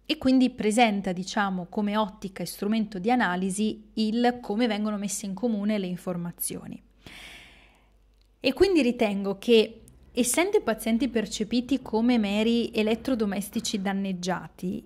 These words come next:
di conseguenza anche il modo di relazionarsi a loro è rapido, tecnico e dal poco spessore umano.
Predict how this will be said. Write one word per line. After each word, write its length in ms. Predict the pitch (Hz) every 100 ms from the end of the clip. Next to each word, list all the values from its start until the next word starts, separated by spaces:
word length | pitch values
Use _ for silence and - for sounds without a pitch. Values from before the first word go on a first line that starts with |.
| -
di 180 | 262 285
conseguenza 680 | 381 370 349 214 202 240
anche 180 | 254 254
il 80 | 226
modo 260 | 220 247
di 140 | 262 220
relazionarsi 720 | 196 196 - 202 233 247 -
a 60 | 185
loro 480 | 262 294 196 185 -
è 160 | 185
rapido, 720 | 185 214 254 294 269 311 330 - _ _ _ _ -
tecnico 680 | 214 214 240 240 254 254
e 80 | 254
dal 160 | 214 208
poco 280 | - 196 202
spessore 480 | - 190 - 190 185
umano. 460 | 185 170 175 170